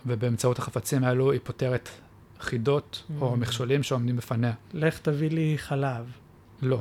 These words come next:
Speaker 2: ואז, אה, אז
Speaker 1: כאילו,
Speaker 2: זה,
Speaker 1: יכול להיות, אבל זה
Speaker 2: איך
Speaker 1: לרוב,
Speaker 2: קוראים לזה?
Speaker 1: זה לרוב... זה אתה מדבר על fetch quest.
Speaker 2: אוקיי.
Speaker 1: אבל אנחנו פותרים פה עוד סוגריים.
Speaker 2: <laughs> אז לא משנה, אוקיי.
Speaker 1: זה ז'אנר שמספר סיפור, לרוב מאוד נרטיבי,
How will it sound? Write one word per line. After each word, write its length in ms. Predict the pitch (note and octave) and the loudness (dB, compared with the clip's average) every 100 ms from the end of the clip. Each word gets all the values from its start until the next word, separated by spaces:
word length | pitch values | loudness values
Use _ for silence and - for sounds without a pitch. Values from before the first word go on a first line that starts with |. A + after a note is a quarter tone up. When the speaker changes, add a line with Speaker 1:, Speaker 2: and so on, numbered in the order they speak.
| C#3 | -2
Speaker 2:
ואז, 340 | C3 C3 B2+ C3 - - | -8 -8 -8 -12 -14 -6
אה, 140 | D3 C3 - - | -4 -4 -8 -10
אז 100 | C#3 | -2
Speaker 1:
כאילו, 200 | D3 C3+ | 4 6
Speaker 2:
זה, 60 | B2 | 6
Speaker 1:
יכול 240 | - E3 | 6 6
להיות, 160 | C3 A#2 | 6 4
אבל 120 | A2+ | 4
זה 80 | A#2+ | 6
Speaker 2:
איך 80 | |
Speaker 1:
לרוב, 120 | B2 C#3 | 8 8
Speaker 2:
קוראים 140 | C#3+ C3+ | 8 4
לזה? 240 | B2 B2 | 0 0
Speaker 1:
זה 120 | D3 | 2
לרוב... 300 | A#2+ A#2+ C3+ C3 - - - - - - - - - | 4 4 2 0 -14 -20 -20 -20 -20 -20 -20 -20 -4
זה 80 | C#3 | -2
אתה 140 | C#3 | 0
מדבר 200 | B2 C3 | 0 2
על 60 | A#2+ | 0
fetch 340 | - D#3+ - | 2 2 2
quest. 380 | - - - - - - | -4 -6 -8 -14 -14 -2
Speaker 2:
אוקיי. 300 | B2 - - - - - - - - - | -2 -2 -8 -10 -8 -10 -10 -20 -18 -4
Speaker 1:
אבל 60 | A#2+ | -2
אנחנו 140 | A2 | -2
פותרים 260 | - D3 C3 | -2 0 2
פה 100 | C#3+ | 2
עוד 280 | C#3 F3+ F#3 | 6 6 6
סוגריים. 340 | C#3 A2+ B2 - - - F3+ | 4 4 0 -6 -8 -8 -10
Speaker 2:
<laughs> 320 | - - - E3+ | -10 -14 -8 -6
אז 180 | C#3+ D3 | -2 -2
לא 80 | |
משנה, 280 | C#3+ - D#3 A3 E3 | -4 -6 -8 -6 -10
אוקיי. 280 | D#3+ - F3+ - - - | -8 -8 -8 -12 -12 -4
Speaker 1:
זה 180 | A#2+ | 0
ז'אנר 220 | B2 D3+ D3 | 4 4 4
שמספר 360 | B2 - A#2+ | 2 -2 -2
סיפור, 520 | - A#2 - D#3+ D3 - | -4 0 2 4 2 -2
לרוב 300 | B2 B2 A#2 | -2 0 2
מאוד 140 | A#2 | 2
נרטיבי, 600 | A#2+ A2 - D3+ C#3+ C#3+ | 2 0 0 0 4 2